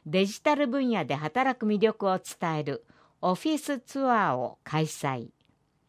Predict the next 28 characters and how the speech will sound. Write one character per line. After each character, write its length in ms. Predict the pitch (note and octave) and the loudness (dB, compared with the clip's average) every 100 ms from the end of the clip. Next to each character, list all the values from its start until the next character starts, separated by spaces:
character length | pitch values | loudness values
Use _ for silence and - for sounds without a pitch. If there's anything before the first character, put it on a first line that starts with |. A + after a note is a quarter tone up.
| _ _ _ _ _ | _ _ _ _ _
丸 300 | F3 G3+ A#3 | 2 4 6
一、 400 | A3 F#3 - E3 - _ | 4 0 -6 -8 -8 _
七 280 | - - D4+ | -16 -2 2
月 260 | D4+ C#4+ B3 | 2 2 0
二 220 | C#4 D4+ | 2 0
十 300 | C4 G#3 E3 | 2 0 2
五 120 | G3 | 2
日 360 | F#3 F#3 - C#3 | 2 -2 -4 -4
は 180 | B2+ - - _ | -4 -6 -18 _
新 340 | - A#3+ C#4 | -2 2 2
宿 280 | B3 B3 - | 2 -2 -2
区 120 | - | -8
の 220 | C#3 C3 - - _ _ D3 | -6 -6 -8 -16 _ _ 0
大 240 | A3 D4+ | 2 4
日 180 | D4 C#4+ _ | 0 -2 _
本 240 | C4 B3+ | 2 4
印 220 | A#3+ B3 - | 2 2 0
刷 300 | B2+ - - | -4 -8 -6
株 300 | D#3 D3+ G3+ | -2 0 0
式 320 | - F3+ E3 | -2 -4 -2
会 200 | D3+ C#3 | -2 -2
社 200 | - C3 | -6 -10
で、 220 | - - _ _ _ _ _ _ | -10 -20 _ _ _ _ _ _
四 340 | D#3 A3 C4 | 4 6 6
十 260 | A3+ A3 E3+ | 4 2 2
人。 420 | C3 A#2+ A#2+ - - _ _ _ _ _ _ _ _ | 0 -4 -6 -10 -16 _ _ _ _ _ _ _ _
丸 360 | F#3 A3 A#3+ B3+ | 4 6 6 4
二、 260 | G#3 E3+ | 2 0